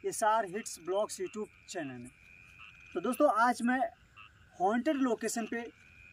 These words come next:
लोकेशन को विजिट करने के लिए आ पहुंचे हैं। इस लोकेशन पे दोस्तों, भूतिया लड़की की आत्मा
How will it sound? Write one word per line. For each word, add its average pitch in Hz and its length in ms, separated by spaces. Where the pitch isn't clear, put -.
लोकेशन 196 400
को 220 180
विजिट 165 340
करने 180 300
के 208 120
लिए 214 100
आ 165 180
पहुंचे 139 380
हैं। 131 160
इस 285 220
लोकेशन 220 500
पे 233 120
दोस्तों, 226 360
भूतिया 190 380
लड़की 214 320
की 226 140
आत्मा 190 440